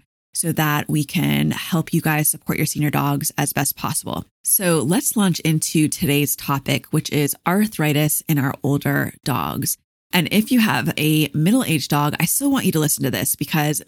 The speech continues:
they become senior dogs a lot quicker than we think. And I think that there are things that we can do when our dogs are middle-aged or early seniors that can help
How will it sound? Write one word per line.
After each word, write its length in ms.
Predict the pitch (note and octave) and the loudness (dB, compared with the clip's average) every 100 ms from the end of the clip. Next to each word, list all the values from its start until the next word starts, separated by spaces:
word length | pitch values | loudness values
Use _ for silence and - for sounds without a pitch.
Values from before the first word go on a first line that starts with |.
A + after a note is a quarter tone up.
| D3+ | -4
they 360 | E3+ G3+ C4+ C#4 | 0 2 2 0
become 480 | F3+ - - E3 D#3+ | -2 -4 -2 -2 -2
senior 320 | E3 D#3 D3 | -2 -2 -2
dogs 420 | C3 C#3 C#3 - - | -2 -2 -2 -4 -4
a 80 | F#3 | 0
lot 320 | E3+ F#3 B3 | 2 2 0
quicker 400 | - F3+ - E3 | -2 -2 0 0
than 220 | D#3+ D#3 D3+ | 0 -2 0
we 100 | D3 | -2
think. 320 | - - - - | -4 -8 -6 -2
And 200 | F#3+ D#3 | 0 0
I 100 | F3 | 0
think 280 | - A#3 A#3 | 2 2 2
that 160 | - | 2
there 180 | F3+ D#3+ | 2 2
are 120 | D#3 | 0
things 380 | D3+ E3 D#3+ D#3+ | 0 0 0 0
that 160 | E3 D3+ | -2 -2
we 140 | D3 | -2
can 240 | - D#3 | -2 -2
do 260 | - G3 A3+ | 0 2 2
when 140 | F3 | 2
our 100 | D#3 | 0
dogs 420 | D3 C#3 C#3 C#3 - | 0 0 -2 -4 -4
are 160 | D3+ D3+ | -2 0
middle-aged 840 | D3 D3+ D3 - C#3 C#3 G3 - | 0 2 0 0 0 0 0 0
or 80 | D3+ | -2
early 320 | - C#3+ C#3+ | -2 0 0
seniors 640 | - D3+ D3 D3 D3 B3 - _ _ _ | 0 -2 0 0 0 0 -4 _ _ _
that 160 | F#3+ E3 | 0 2
can 140 | E3 | 0
help 560 | D#3+ - D#3+ D#3 - | 0 0 0 0 -2